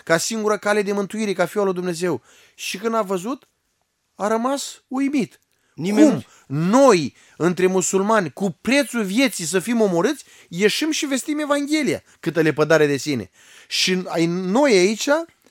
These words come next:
Speaker 1: a, parcă avem nevoie să fim împinși de la spate. Nu să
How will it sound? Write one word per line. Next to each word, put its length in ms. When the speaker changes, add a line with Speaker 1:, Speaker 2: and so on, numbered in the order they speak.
Speaker 1:
a, 280
parcă 280
avem 180
nevoie 360
să 140
fim 200
împinși 320
de 60
la 100
spate. 460
Nu 240
să 140